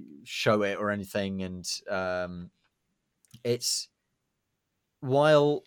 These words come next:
some people, uh, would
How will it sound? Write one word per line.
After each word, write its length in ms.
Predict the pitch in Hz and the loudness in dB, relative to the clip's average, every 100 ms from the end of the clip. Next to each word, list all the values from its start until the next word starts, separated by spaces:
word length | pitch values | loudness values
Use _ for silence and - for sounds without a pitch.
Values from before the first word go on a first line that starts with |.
| - | -4
some 340 | - 180 214 | 0 2 2
people, 560 | 131 107 - 95 135 - _ _ - | 0 0 2 0 0 -6 _ _ -6
uh, 460 | 117 110 107 107 110 _ _ _ _ _ _ _ _ | -2 0 0 -2 -6 _ _ _ _ _ _ _ _
would 340 | 117 123 117 | 2 4 6